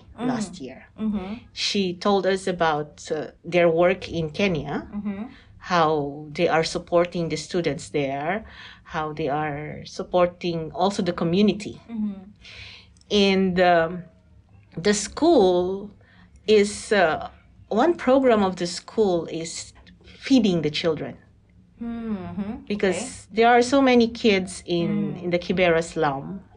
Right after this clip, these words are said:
Speaker 2: Uh,
Speaker 1: Yeah.
Speaker 2: yeah, in, yeah, in the Kibera slums.
Speaker 1: Mm.
Speaker 2: There are so many kids who, uh, do not have, well, who do not eat
Speaker 1: Mm.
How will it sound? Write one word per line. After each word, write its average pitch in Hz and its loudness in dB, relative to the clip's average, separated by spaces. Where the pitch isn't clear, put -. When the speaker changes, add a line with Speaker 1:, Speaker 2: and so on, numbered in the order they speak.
Speaker 2:
Uh, 196 2
Speaker 1:
Yeah. - 0
Speaker 2:
yeah, 175 2
in, 175 -4
yeah, 170 0
in 170 -2
the 165 -4
Kibera 165 0
slums. 151 -8
Speaker 1:
Mm. 208 -6
Speaker 2:
There 220 0
are 220 0
so 247 2
many 226 4
kids 190 -8
who, 262 2
uh, 214 2
do 233 2
not 262 4
have, 208 2
well, 208 2
who 254 4
do 254 8
not 269 4
eat 233 0
Speaker 1:
Mm. 196 -6